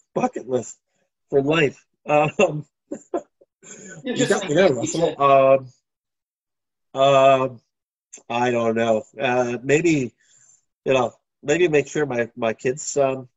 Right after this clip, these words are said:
Speaker 1: end up being decent human beings. Um, try to, try to maintain a, a,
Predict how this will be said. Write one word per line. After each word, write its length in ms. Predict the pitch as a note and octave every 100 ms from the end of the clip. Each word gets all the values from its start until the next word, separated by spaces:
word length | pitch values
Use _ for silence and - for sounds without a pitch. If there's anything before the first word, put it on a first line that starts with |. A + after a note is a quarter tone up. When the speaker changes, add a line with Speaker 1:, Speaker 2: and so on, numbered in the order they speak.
| _ -
Speaker 1:
end 220 | C3+ C3
up 160 | C#3
being 260 | - C#3 A#2+
decent 320 | B2 C3 B2+
human 200 | C3 B2
beings. 480 | A#2 B2+ G#3+ - - _ _ -
Um, 680 | A#2 A#2 A#2 A#2 A#2 A#2 - _ _ _ _ _ -
try 180 | D3+ D3
to, 280 | C#3 C3 - _
try 160 | D#3+ C#3+
to 60 |
maintain 480 | C3+ C#3 C3 C#3+ C3+
a, 240 | B2+ B2 A2 C3+
a, 300 | A#2+ A#2+